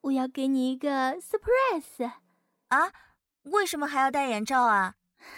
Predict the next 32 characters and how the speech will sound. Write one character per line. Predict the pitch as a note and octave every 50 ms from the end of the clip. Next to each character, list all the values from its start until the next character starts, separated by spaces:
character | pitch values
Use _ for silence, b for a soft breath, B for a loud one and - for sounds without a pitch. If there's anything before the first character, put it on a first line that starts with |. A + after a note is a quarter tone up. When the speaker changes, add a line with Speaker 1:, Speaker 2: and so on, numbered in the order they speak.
| B B F#4 G4+
Speaker 1:
<laughs> | A4 - - - - - - - - -
我 | F#4 D#4+ C#4
刚 | - D4+ D4 D4
刚 | D#4 D#4 D#4+
不 | D4+ D#4
是 | D4 - F4
说 | - - F#4+ F#4 G4+ A4+
了 | A#4+ A4+ G4
吗？ | D#4 C4+ A#3 A3+ G#3+ G#3+ G#3+ G3+ G#3+ A#3+ - _
要 | F4 E4+ D#4+
给 | D4 C#4+ C#4 D#4
你 | F4 D#4 B3 G3+
一 | A3+
个 | C4+ E4 D#4
惊 | - F4 F4+ G#4 B4 C5
喜。 | - - - C#4+ A3+ G#3 G3+ G3+ G#3+ G#3 G3+ G3+ G#3+ - B B B B B B B B B _
我 | - D4+ C#4
刚 | - D4+ D4+ D#4
刚 | E4+ E4 E4+ F4
学 | - - C#4+ C4+ C4+ C#4+
的 | D4 D4 C#4+ C#4 C4 C4 C4 C4 C4 -
管 | - C4 A3+ G3+ G3 G#3+
式 | - - - A4
按 | A4 G4+ E4+ D4 C#4
摩 | C4 B3+ C4+
手 | C4 - A#3 B3 C#4+
法， | - - A3 G#3 G#3 G#3 A3+ - B B B B B B B B B
很 | - - C#4+ C4 A#3 A#3 A#3+
舒 | A#3+ - - - C#4+ C#4 C#4+ D4+
服， | - D#4 D#4+ F4
很 | - - E4+ A3 F3 G#3+
销 | - - F4+